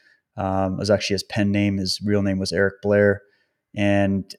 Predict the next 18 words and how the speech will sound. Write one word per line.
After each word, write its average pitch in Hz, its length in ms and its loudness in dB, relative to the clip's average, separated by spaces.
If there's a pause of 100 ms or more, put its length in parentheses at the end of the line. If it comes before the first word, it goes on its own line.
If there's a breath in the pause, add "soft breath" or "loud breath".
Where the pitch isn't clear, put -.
uh, 104 200 4
he 120 200 2
was 143 180 4
actually 123 560 4
involved 107 640 6
with 107 400 4
Huxley 131 720 0
and 113 280 0
the 101 40 -2
Fabian 131 440 6
Society 120 760 4
and 92 140 -4
things 113 180 0
like 117 200 4
that. 107 320 6
So 107 160 0
this 127 160 0
guy, 123 440 8